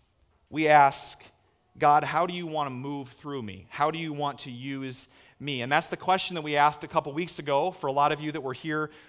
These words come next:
when we did our Recommitment Sunday for our giving campaign called Building Hope Together, which supports this facility. And it's very clear that you caught a vision of God's heart for people in this city and what God is doing through this church to reach the people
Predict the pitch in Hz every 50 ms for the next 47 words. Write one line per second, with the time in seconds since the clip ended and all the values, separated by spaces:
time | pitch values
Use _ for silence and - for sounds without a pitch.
0 | _ - 143 147 139 127 147 139 135 127 123 143 156 147 - 160 151 151 123 135
1 | 135 - - - 151 151 143 131 123 117 113 113 - 131 123 123 120 175 214 214
2 | 170 139 - 135 120 107 - 110 92 85 - _ _ _ _ _ _ _ _ _
3 | _ _ - - - - - 156 147 143 135 156 156 156 151 143 147 147 139 -
4 | - - - - - - - - 151 143 156 151 135 127 123 131 135 - - -
5 | 151 - - - 170 160 156 156 - - - - _ - - _ _ 123 139 135
6 | 123 - - - - - - _ - - _ - 143 - - 202 202 180 160 143
7 | 135 143 151 151 120 180 208 202 175 - - - 208 208 208 208 196 165 151 143
8 | 165 190 - - - - 190 196 196 156 151 139 143 190 196 180 180 175 160 151
9 | 139 139 135 127 160 160 165 165 165 - - - 175 175 190 180 - - - -
10 | - - - _ _ _ _ _ _ _ _ _ _ - 151 - - 202 196 -
11 | 175 165 156 143 147 143 135 - - 190 185 180 165 151 143 143 160 156 156 156
12 | 160 165 160 151 147 117 151 165 170 160 147 - - 165 170 151 156 147 - -
13 | - 165 156 151 - - - - 147 143 147 143 - - 151 - - 139 127 -
14 | 135 123 123 123 -